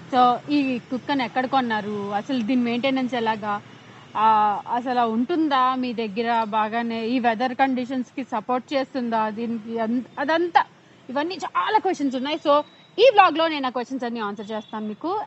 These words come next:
And yes, ఆ, ఈ, ఈ బ్రీడ్ చైనా బ్రీడ్ అన్నమాట. ఇది చైనీస్ ఈ బ్రీడ్ని చాలా, ఆ, ఏంటి, హోలీ బ్రీడ్‌గా చూస్తారు, వాళ్ళకి చాలా పవిత్రంగా చూస్తారనమాట,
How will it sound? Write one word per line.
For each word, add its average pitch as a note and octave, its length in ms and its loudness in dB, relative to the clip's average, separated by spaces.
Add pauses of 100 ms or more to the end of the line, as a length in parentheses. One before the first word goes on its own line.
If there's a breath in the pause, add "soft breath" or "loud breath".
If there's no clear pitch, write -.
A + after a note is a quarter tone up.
(140)
And A#3 360 2
yes, - 360 2 (460 soft breath)
ఆ, A3+ 340 4 (320)
ఈ, D#4 200 -2 (200)
ఈ F4 80 4
బ్రీడ్ F4+ 460 0
చైనా E4 300 2
బ్రీడ్ B3 220 0
అన్నమాట. G3+ 340 -6 (360)
ఇది A#3+ 840 -4
చైనీస్ D#4+ 720 2
ఈ C4+ 140 2
బ్రీడ్ని C4 340 0
చాలా, C#4+ 680 0 (500 soft breath)
ఆ, G#3+ 340 2 (440)
ఏంటి, A3+ 260 -6
హోలీ D4+ 460 2
బ్రీడ్‌గా B3+ 360 -2
చూస్తారు, G#3 420 -8
వాళ్ళకి A3 340 -2
చాలా A#3+ 140 0
పవిత్రంగా C4+ 500 0
చూస్తారనమాట, G#3 640 -6